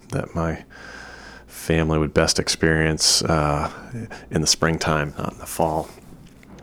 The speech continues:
So sailed to, uh, um, Bermuda, and, um,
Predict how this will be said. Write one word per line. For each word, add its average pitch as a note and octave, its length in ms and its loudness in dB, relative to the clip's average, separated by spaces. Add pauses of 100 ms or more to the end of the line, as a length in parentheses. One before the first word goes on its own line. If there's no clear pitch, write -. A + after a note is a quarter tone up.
(280)
So D2+ 540 -2
sailed E2 680 4
to, D#2 600 0
uh, D2 340 -6 (1300)
um, D#2 720 -4
Bermuda, F2+ 520 8 (400)
and, D#2+ 560 -4
um, D#2 380 -4